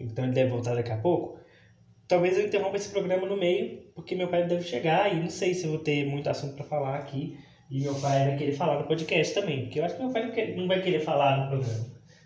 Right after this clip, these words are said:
Até porque eu não sei se ele tem algo pra falar, porque se tiver algo pra falar também, ele cria o próprio podcast dele, porque esse aqui é o meu podcast,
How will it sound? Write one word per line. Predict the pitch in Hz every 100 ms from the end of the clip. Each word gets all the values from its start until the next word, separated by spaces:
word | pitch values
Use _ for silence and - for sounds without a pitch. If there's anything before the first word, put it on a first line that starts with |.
| -
Até | - 190
porque | 190 202
eu | 233
não |
sei | 262 240
se | 247
ele |
tem | - 262
algo | 190 185 196
pra |
falar, | 185 180 147 151 - -
porque | -
se | 160
tiver | - 156
algo | 147 143
pra | 165
falar | 180 165
também, | 165 226 202 247 - - - - - -
ele | 226 254
cria | 233 233
o | 233
próprio | 190 202 202
podcast | 208 202 196 175 170
dele, | 127 120 117 -
porque | 135 139
esse | 139 135 143
aqui | 170 175
é | 165
o | 156
meu | 156 208
podcast, | - 147 127 123 - -